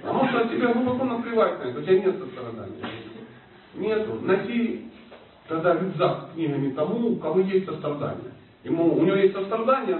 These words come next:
но нет спины. Сильной. А у тебя нет того, ну, знаешь, как бы, э, слепой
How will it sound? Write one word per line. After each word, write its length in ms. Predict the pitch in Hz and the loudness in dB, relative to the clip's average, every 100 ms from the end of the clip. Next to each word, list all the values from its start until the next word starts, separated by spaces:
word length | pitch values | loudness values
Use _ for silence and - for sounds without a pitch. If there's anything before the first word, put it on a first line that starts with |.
| 170 | -2
но 160 | 214 | -2
нет 240 | 185 190 190 | 0 0 0
спины. 500 | 165 143 123 117 - - - - - - - - - | -2 2 2 0 -8 -14 -14 -12 -10 -8 -6 -6 -2
Сильной. 400 | 151 139 120 - - - - - - | 2 4 2 0 -6 -10 -12 -14 -2
А 120 | 147 | 0
у 60 | 160 | 2
тебя 140 | 190 | 6
нет 200 | 185 190 | 6 6
того, 240 | 190 208 220 | 2 -2 -2
ну, 280 | 160 151 262 | -2 -8 -2
знаешь, 240 | - - - - | -2 -2 -6 -14
как 120 | 117 | -12
бы, 200 | 113 104 104 - | -12 -10 -12 -8
э, 300 | 113 110 104 - | -6 -6 -8 -6
слепой 480 | 226 240 151 123 | -2 2 2 2